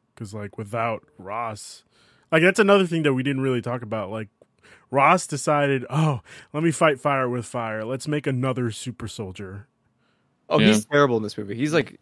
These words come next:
Speaker 1: Yeah.
Speaker 2: legit, like, a bad guy.
Speaker 1: Yeah.
Speaker 3: Yeah.
Speaker 1: So,
Speaker 3: I,
Speaker 1: like
Speaker 3: I up, I amended the list. I included Ross.
Speaker 1: Thank you very much. I appreciate
Speaker 3: So.
Speaker 1: that.
Speaker 2: With, with that included, would you still think that's below Obadiah Stane?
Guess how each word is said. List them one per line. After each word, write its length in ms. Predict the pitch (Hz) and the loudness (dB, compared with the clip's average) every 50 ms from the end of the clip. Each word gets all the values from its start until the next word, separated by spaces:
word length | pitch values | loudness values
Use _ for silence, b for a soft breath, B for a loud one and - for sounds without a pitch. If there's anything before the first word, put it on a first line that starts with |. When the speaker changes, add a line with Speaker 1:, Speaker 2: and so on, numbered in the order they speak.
| _ _ | _ _
Speaker 1:
Yeah. 180 | - 147 139 123 | -6 -4 -2 0
Speaker 2:
legit, 360 | 120 107 95 127 135 127 101 | 0 0 2 2 4 4 4
like, 200 | 113 104 98 92 _ _ _ _ _ - | 2 0 0 -2 _ _ _ _ _ -10
a 80 | 120 110 | -6 0
bad 300 | 110 113 110 110 104 101 | 4 4 4 4 4 2
guy. 260 | 101 87 85 - - _ _ - | 0 -2 -2 -4 -10 _ _ -2
Speaker 1:
Yeah. 340 | 139 156 143 127 110 98 | 2 2 4 2 2 0
Speaker 3:
Yeah. 160 | 104 - - - _ _ _ _ _ _ _ - | -2 -4 -4 -6 _ _ _ _ _ _ _ 0
Speaker 1:
So, 140 | - 120 | 4 6
Speaker 3:
I, 60 | 123 131 | 6 6
Speaker 1:
like 100 | 143 135 | 6 6
Speaker 3:
I 160 | 123 123 127 - | 6 6 6 6
up, 360 | - 127 127 123 - - - - | 6 6 4 4 2 -8 -4 2
I 60 | 131 123 | 4 4
amended 380 | 120 123 120 117 107 110 104 | 6 6 6 6 4 2 2
the 80 | 107 104 | 2 2
list. 360 | 101 107 104 - - - 101 | 2 2 0 0 -2 -2 -2
I 80 | 98 98 | 0 0
included 500 | 98 98 104 - - 101 101 101 - - | 0 -2 -2 -4 -4 -4 -2 -2 -4 -4
Ross. 440 | - 64 73 - - 120 - - - _ _ - | -4 -4 -4 -6 -6 -10 -14 -18 -20 _ _ -14
Speaker 1:
Thank 180 | 127 117 - 113 | -14 -14 -14 -14
you 60 | 104 | -16
very 140 | 107 107 107 | -14 -14 -16
much. 240 | 110 107 104 - 104 | -18 -18 -20 -18 -20
I 20 | |
appreciate 280 | 101 - 110 104 107 104 | -18 -14 -8 -8 -8 -8
Speaker 3:
So. 60 | - - | -8 -10
Speaker 1:
that. 100 | 98 110 _ _ _ _ _ _ _ _ _ _ _ _ _ _ _ _ _ _ _ _ _ _ _ _ _ _ _ _ _ _ _ _ - | -16 -18 _ _ _ _ _ _ _ _ _ _ _ _ _ _ _ _ _ _ _ _ _ _ _ _ _ _ _ _ _ _ _ _ 2
Speaker 2:
With, 200 | - 147 135 135 | 4 4 4 4
with 200 | 143 143 139 - | 2 0 4 6
that 140 | 151 139 131 | 6 6 6
included, 300 | 131 113 - 123 123 123 | 6 2 2 0 0 0
would 120 | 117 117 104 | 0 -2 -4
you 80 | 107 | -6
still 160 | - 113 107 | -4 -4 -4
think 160 | 104 - 104 101 | -4 -4 -6 -8
that's 140 | 101 - | -8 -8
below 280 | - - 104 104 104 101 | -6 -4 -2 -2 0 0
Obadiah 300 | 104 98 101 101 98 98 | -2 -2 0 0 0 0
Stane? 300 | - - - 101 101 107 | -2 -4 -6 -6 -6 -8